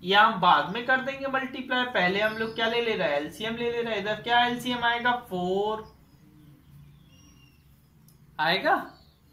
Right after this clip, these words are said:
फ़ोर आएगा, इसके नीचे वन मान लो, इसके नीचे वन मान लो।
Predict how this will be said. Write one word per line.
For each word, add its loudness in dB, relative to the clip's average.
फ़ोर 2
आएगा, 6
इसके -4
नीचे -2
वन -2
मान 2
लो, 0
इसके -4
नीचे -6
वन -6
मान -2
लो। -10